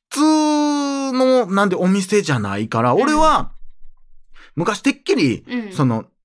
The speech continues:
Speaker 1: それをしだすとキリがないから、映画館の場合。
Speaker 2: うん。
Speaker 1: ギリギリに買いに来るやつおるし、
Speaker 2: うん。
Speaker 1: こっちが急いだら、こうなんか、「はよせえや」みたいな、「お前のせいで映画遅れるやんけ」ってなるからこそ、
Speaker 2: うん。
Speaker 1: 急いだらあかんっていうルールがあんのかなと思っとったんや。
Speaker 2: うんうんう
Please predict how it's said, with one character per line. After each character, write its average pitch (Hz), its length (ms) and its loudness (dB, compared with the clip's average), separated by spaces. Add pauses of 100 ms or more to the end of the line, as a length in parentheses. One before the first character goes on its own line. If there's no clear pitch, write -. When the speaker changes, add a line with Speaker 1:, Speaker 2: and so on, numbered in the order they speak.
(200)
Speaker 1:
そ 294 160 0
れ 320 60 4
を 285 160 2
し - 160 -2
だ 240 100 2
す 226 80 -10
と 214 120 -2
キ - 160 -2
リ 269 120 4
が 104 120 0
な 85 100 -6
い 85 80 -8
か 104 80 -10
ら、 90 100 -8
映 127 120 0
画 120 120 0
館 104 140 -6
の 95 100 -6
場 87 100 -10
合。 - 20 -10
Speaker 2:
う 87 40 -10
ん。 90 40 -10
Speaker 1:
ギ 165 120 -2
リ 208 120 0
ギ 208 80 0
リ 220 80 0
に 220 80 -2
買 220 160 0
い - 20 0
に 214 100 -4
来 160 120 -2
る 123 80 2
や 117 80 0
つ 117 100 -10
お 120 80 -2
る 104 220 -2
し、 240 340 0
Speaker 2:
う - 40 -2
ん。 - 20 -16 (180)
Speaker 1:
こ - 120 0
っ 247 60 -6
ち - 120 -6
が 269 100 2
急 233 240 0
い 214 60 -2
だ 202 100 2
ら、 220 340 2 (200)
こ 123 140 -2
う - 20 4
な 135 120 4
ん 160 100 -2
か、 110 380 0
「は - 140 0
よ 196 140 4
せ 285 160 2
え 311 140 4
や」 175 140 2
み 120 80 0
た 113 80 0
い - 40 -2
な、 123 40 2
「お 160 60 2
前 233 140 4
の 262 60 2
せ 302 100 0
い - 20 -4
で 240 80 0
映 254 80 2
画 277 140 0
遅 262 100 -4
れ 294 100 2
る 277 80 -2
や 247 140 2
ん 190 60 -2
け」 170 120 -2
っ - 40 0
て 139 80 0
な 170 200 4
る 294 140 4
か 285 160 2
ら 262 160 2
こ 262 160 0
そ、 262 340 2
Speaker 2:
う 233 60 -12
ん。 214 360 -12
Speaker 1:
急 359 360 2
い 262 60 2
だ 156 140 2
ら 113 120 0
あ 147 80 0
か 185 180 0
ん 190 60 2
っ 185 100 -4
て 113 100 -6
い 110 100 2
う 98 340 -2
ル 131 160 2
ー 320 220 4
ル 160 100 0
が 123 120 0
あ 120 40 0
ん 117 60 0
の 107 100 -2
か 92 80 -10
な 101 140 -8
と 95 80 -8
思 92 100 -6
っ - 20 -16
と - 120 -14
っ - 40 -18
た - 120 -16
ん 233 40 -14
や。 233 60 -8
Speaker 2:
う - 20 -8
ん 220 40 -10
う - 20 -12
ん 202 40 -16
う - 20 -20